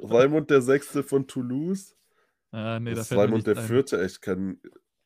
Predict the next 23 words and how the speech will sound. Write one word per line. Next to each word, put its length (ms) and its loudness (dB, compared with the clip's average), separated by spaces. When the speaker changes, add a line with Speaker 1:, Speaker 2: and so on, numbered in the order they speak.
Speaker 1:
nee, 120 -4
ist 160 -8
Raimund 260 0
der 80 -2
Vier-, 380 -8
Vier-, 420 -12
Vierte? 580 -20
Speaker 2:
Also 260 -2
wenn's 200 -2
links 640 -2
das 320 -2
I 180 -2
davor 400 0
steht, 300 -2
dann 120 -4
ist 100 -6
es 100 -10
der 140 -2
Vierte. 540 -10
Speaker 1:
Ja, 100 -6
ist 140 -10
der 80 -4
Vierte. 480 -8